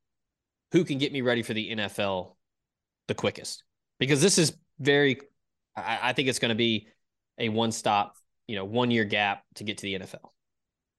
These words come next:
He's having to, all right, if I get my money,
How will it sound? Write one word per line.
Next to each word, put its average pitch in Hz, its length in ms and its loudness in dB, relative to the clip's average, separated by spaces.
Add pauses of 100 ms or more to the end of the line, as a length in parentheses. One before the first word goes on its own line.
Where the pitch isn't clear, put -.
(120)
He's 131 300 4
having 123 300 2
to, 117 580 0
all 127 80 2
right, 104 240 0
if 110 160 -6
I 107 80 -2
get 143 180 -2
my 151 120 0
money, 175 520 2